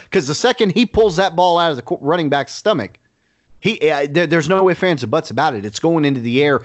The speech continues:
in your direction. There's not more than one or two receivers in the progression in this particular situation. You can't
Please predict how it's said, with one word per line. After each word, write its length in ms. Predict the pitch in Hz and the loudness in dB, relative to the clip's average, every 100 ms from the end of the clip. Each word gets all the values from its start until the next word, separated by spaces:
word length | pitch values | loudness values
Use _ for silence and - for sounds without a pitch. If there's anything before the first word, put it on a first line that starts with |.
| - 123 | -6 -2
in 140 | 127 | 2
your 180 | 135 123 | 4 2
direction. 500 | 95 127 139 - 85 - - | 0 -4 -4 -6 -10 -12 -2
There's 200 | 160 131 | -2 2
not 220 | 185 165 | 0 2
more 300 | 165 202 185 | 4 4 4
than 220 | 156 147 | 4 2
one 200 | 160 175 | 2 2
or 80 | 147 | 0
two 200 | - 175 | 2 0
receivers 840 | 127 - 202 165 117 107 101 - _ _ _ _ _ _ _ - | 0 0 0 0 -2 -4 -8 -16 _ _ _ _ _ _ _ -6
in 260 | 156 196 170 | 0 0 2
the 80 | 151 | 0
progression 560 | 131 104 170 196 143 | -2 0 0 0 0
in 140 | 120 131 | 0 2
this 180 | 143 | 0
particular 440 | - 131 156 131 113 | -2 -4 -2 -2 -4
situation. 680 | - 147 113 147 170 113 131 | -2 -2 0 0 0 0 0
You 100 | 139 | 0
can't 380 | 165 180 170 | 0 0 0